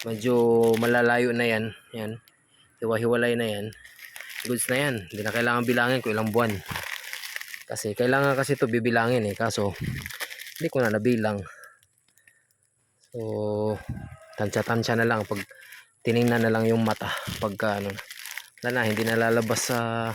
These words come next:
ayan ang lumabas sa sako, guys. Sobrang laki, eh.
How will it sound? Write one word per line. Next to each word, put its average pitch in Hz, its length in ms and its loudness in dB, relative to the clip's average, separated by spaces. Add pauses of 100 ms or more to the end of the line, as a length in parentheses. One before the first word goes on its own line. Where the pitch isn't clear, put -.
(1120)
ayan 107 160 -2
ang 113 160 -2
lumabas 113 320 -2
sa 107 240 -2
sako, 117 160 -4
guys. - 400 -4 (720)
Sobrang 107 320 -8
laki, 107 240 -4
eh. 101 160 -8